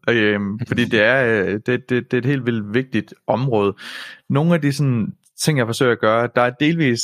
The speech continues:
Speaker 1: noget i forhold til mail og opgavestyring. Det er sådan et område, hvor jeg tror, der er mange, der går galt i det, og noget, jeg også forsøger at hjælpe vores folk med. Øhm, jeg, jeg ser for eksempel sådan en lavpraktisk ting. Nogle gange ser jeg folk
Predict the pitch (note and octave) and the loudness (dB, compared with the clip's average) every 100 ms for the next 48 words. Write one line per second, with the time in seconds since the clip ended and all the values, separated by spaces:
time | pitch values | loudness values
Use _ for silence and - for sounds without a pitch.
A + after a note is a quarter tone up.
0 | - B2 B2+ B2 B2 A#2+ B2 A2+ A#2+ G#2+ | -4 -2 0 0 -2 -2 -2 0 0 2
1 | G2+ - F#2+ A2 A#2 B2 B2+ - - A#2 | 2 0 -6 -2 0 0 0 -2 0 -2
2 | - G#2 G2+ - G#2+ G#2 A2+ A#2 A#2+ A2+ | 0 -2 -2 0 0 0 -4 -2 0 0
3 | A#2+ G#2+ A2 A#2+ G2+ G#2 G2+ A#2+ G#2 F#2+ | -2 -2 0 -2 0 0 0 -2 0 0
4 | F#2+ G2 A2 A2+ G#2+ A2 A2 G#2+ G2+ G2+ | 0 -2 -4 -4 -2 -2 0 0 0 0
5 | G2+ G2 A2 - A2+ F#2 F#2+ G#2 G#2+ G#2+ | 2 2 -2 -4 -2 -2 -2 -2 -4 -2
6 | A2 G#2 G#2 - _ - - - - - | -2 -2 -6 -8 _ -20 -18 -18 -16 -4
7 | G2+ G2 G2 - - - A#2+ A#2+ A#2+ - | 0 0 -2 -8 -10 0 0 2 0 0
8 | C3 B2+ C3 D3 B2+ C#3+ B2 C#3 B2+ A#2 | 0 0 0 -2 0 0 0 0 -4 -4
9 | C#3 A2+ A#2 C#3 C3 C3 C#3 A#2 A#2 C3+ | -4 -2 0 0 0 0 2 0 0 -2
10 | A#2 | -2